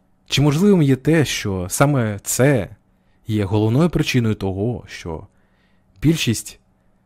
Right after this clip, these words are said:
наших громадян політикою не цікавляться? І чесно, я би дійсно хотів, щоб ви відповіли на ці мої питання, бо я хочу бачити роздуми не тільки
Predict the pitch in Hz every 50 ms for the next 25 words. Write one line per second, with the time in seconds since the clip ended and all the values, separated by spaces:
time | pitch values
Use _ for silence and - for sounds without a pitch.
0 | _ _ _ _ _ _ _ _ _ - 113 117 117 - - 113 104 92 - -
1 | _ - 95 107 117 101 101 95 92 101 113 131 131 107 90 - _ _ _ _
2 | _ _ _ _ _ _ _ _ _ _ _ _ _ _ _ _ _ _ _ _
3 | - 117 113 139 160 - - - - 110 101 95 90 82 85 _ _ _ _ _
4 | _ _ _ _ _ _ _ _ _ _ - 143 147 139 - - - 104 92 80
5 | 73 - - - - - - 123 - - 151 170 160 - - 98 82 - _ _
6 | - 143 160 143 127 113 104 98 - - - 165 180 - - 117 104 - 110 -
7 | - 139 151 143 - - - - - 113 101 104 104 98 104 123 135 123 107 104
8 | - 110 98 92 98 98 95 101 110 123 131 131 _ - 104 95 87 87 82 78
9 | - _ _ - - 139 135 117 98 95 92 92 90 92 - _ _ _ _ _
10 | _ _ _ _ - 117 107 - - 92 90 82 80 - - - 98 _ _ _
11 | _ _ - 104 104 95 90 - - - - _ _ _ _ _ _ _ _ _
12 | _ - 113 104 104 98 - - 110 - - 107 95 98 92 - - 104 - 104
13 | 98 95 90 82 104 117 113 104 101 110 107 107 104 98 95 101 98 92 90 82
14 | 95 - - 139 139 127 - - - 82 - -